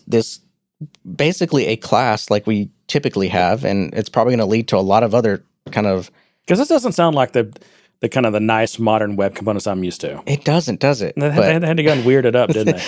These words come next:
Speaker 1: <laughs> It got weird. It, it, it got, it got weird. And I don't know if it's just my, my current understanding of it, and maybe as I advance and become more elegant with it, I'll find better options for this. But essentially what I imagine happening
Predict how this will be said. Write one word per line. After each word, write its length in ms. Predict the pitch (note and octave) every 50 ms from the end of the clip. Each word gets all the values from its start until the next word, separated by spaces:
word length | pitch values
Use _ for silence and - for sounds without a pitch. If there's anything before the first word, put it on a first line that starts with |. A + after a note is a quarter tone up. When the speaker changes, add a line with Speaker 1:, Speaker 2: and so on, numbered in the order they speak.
| - -
Speaker 1:
<laughs> 160 | - - D3
It 60 | C#3+
got 180 | - F3+ - -
weird. 380 | C#3 C3+ B2 A2 G#2 G2+ - - - E3 - - _ -
It, 100 | F#3 E3+
it, 340 | - F#2+ D#2+ G#2+ A#2+ F2 E2+
it 160 | A2+ A2+ -
got, 180 | - G#2+ - -
it 60 | -
got 180 | A2+ B2 E2+ F#2
weird. 280 | A2+ G#2 G2 F#2+ - - - - - _ _ _ _
And 100 | C#3 D3+
I 40 | F#3
don't 80 | A3+
know 60 | G#3+ G3+
if 100 | - G3
it's 120 | E3+ -
just 200 | - D#3+ C#3+ -
my, 160 | C#3+ C3 - - -
my 300 | C#3 C3 C3+ B2+ A#2+ C#3
current 320 | C#3+ - - D3 C#3+ - -
understanding 480 | B2+ B2 A#2 - A#2+ A#2 A#2+ B2 B2
of 120 | C3 B2+ C3
it, 160 | C3 - -
and 180 | - A2+ G#2+ G#2+
maybe 280 | A2 A2+ A#2 B2 A#2 A2
as 160 | G#2 G2+ G2+
I 140 | G#2 G2+ G2+ G2+ F#2+ - -
advance 500 | G#2 G2+ - - G2+ G#2 A2+ A2 - -
and 120 | G2 F2+
become 420 | F#2 F#2+ - A2+ E2+ E2+ D#2+ - - - -
more 280 | A#2 G#2 G#2 G2 -
elegant 400 | - G#2+ G#2+ A2+ G#2+ A2+ G#2+ D#2+
with 120 | G2 A2 G#2+
it, 100 | A2 -
I'll 140 | - G#2 G2+
find 340 | - - G#2+ G#2+ A2 A2 G2+
better 220 | A#2 G#2+ G#2+ E2+
options 340 | - G2+ A2 - - A#2 A2
for 100 | - -
this. 180 | A2+ A#2+ A#2 -
But 120 | - A2+ A2+
essentially 400 | - - E3+ E3+ - - D3 C3+
what 140 | A#2+ B2
I 80 | A2+ A#2 A2
imagine 400 | A2+ A#2+ A#2 A#2+ C#3 C#3 C3+ B2+
happening 480 | C3+ B2+ A#2+ - B2+ A2 G#2+ G#2+ A2